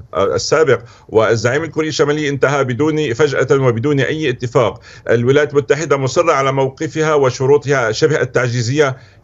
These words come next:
من كوريا الشمالية، و-، والأخيرًا بيونغ يانغ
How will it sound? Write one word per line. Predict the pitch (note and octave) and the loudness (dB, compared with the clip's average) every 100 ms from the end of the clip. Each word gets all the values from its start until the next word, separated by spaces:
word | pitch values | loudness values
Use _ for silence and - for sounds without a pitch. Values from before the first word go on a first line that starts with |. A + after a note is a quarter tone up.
| - | -4
من | A2+ A#2+ A#2 | -2 -2 2
كوريا | C#3 C#3 C3 A#2 | 4 6 4 2
الشمالية، | A2+ C3 B2+ D3 F3 | -2 -2 -2 -2 0
و-، | E3+ D3 C3+ A#2+ | 2 4 4 2
والأخيرًا | C3 A#2+ A2+ - D3+ C#3 | 0 0 -2 0 0 0
بيونغ | G#2+ A#2+ C#3 B2+ | -4 0 0 2
يانغ | C#3+ D3 | 0 0